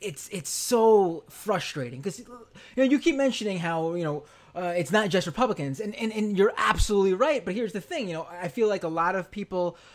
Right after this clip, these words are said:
on the left, we hear from, you know,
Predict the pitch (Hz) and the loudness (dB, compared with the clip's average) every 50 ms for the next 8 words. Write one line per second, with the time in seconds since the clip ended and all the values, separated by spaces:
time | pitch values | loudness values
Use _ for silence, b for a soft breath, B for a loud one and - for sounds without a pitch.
0 | B B B 214 202 202 202 190 196 294 359 330 170 156 - - - - - b | B B B 0 2 2 4 2 4 2 2 2 2 -2 -4 -10 -16 -20 -20 b
1 | b b b b b b b _ - 190 160 165 170 226 285 320 330 320 - 285 | b b b b b b b _ -12 -10 -8 -4 0 2 4 2 2 0 0 0
2 | 233 190 180 170 165 165 139 139 - - 185 175 170 165 160 160 156 151 156 - | 2 6 6 6 6 4 -4 -8 -4 0 2 4 4 4 2 -2 -2 -4 -6 -6
3 | - 185 165 143 131 131 131 | -6 -4 -2 -2 -2 -4 -6